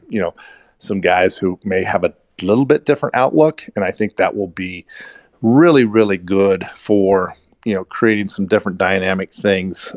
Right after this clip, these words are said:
um, rather than in-house stuff. Like I said, I thought the second half of the season, going back when Cromer started changing,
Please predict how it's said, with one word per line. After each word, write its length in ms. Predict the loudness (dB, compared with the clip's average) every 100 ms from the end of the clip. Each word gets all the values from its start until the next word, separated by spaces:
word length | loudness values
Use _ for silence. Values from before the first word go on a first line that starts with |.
| -2
um, 360 | 0 0 -4 -10 _ -20 -20 -20 -20 -2
rather 240 | 0 2
than 140 | -2 -6
in-house 440 | -6 -6 -2 -4 -2
stuff. 300 | -2 -2 0
Like 180 | 2 2
I 40 |
said, 340 | -2 2 0 0 _ -20 _
I 160 | 0 0
thought 260 | 2 0 0
the 80 |
second 380 | -12 -4 -4 -6
half 320 | -8 -8 -10
of 80 | -12
the 80 | -14
season, 400 | -8 -6 -6 -4
going 240 | -4 -2
back 320 | 0 0 0 -8 -20 -10
when 160 | -10
Cromer 440 | -4 0 2 2 0
started 400 | 0 0 0 -2
changing, 540 | -2 -2 -2 -6 -6